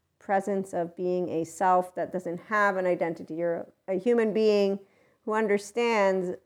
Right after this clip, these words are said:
basics of history, basics of biology, like, uh, one plus one equals two. I,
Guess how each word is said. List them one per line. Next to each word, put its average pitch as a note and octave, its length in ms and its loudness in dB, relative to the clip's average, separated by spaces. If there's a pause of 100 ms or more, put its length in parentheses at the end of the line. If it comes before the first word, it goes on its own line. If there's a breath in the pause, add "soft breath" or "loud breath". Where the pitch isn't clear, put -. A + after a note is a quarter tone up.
basics A3+ 600 4
of F#3 160 0
history, G#3+ 800 -2 (480)
basics G#3 500 0
of F#3 160 -2
biology, G3+ 920 4
like, F3 420 2 (160)
uh, F#3+ 400 4 (380)
one A3+ 340 2
plus A3+ 300 -2
one G#3+ 260 0
equals F#3+ 380 -2
two. - 240 -6
I, D#3+ 60 -4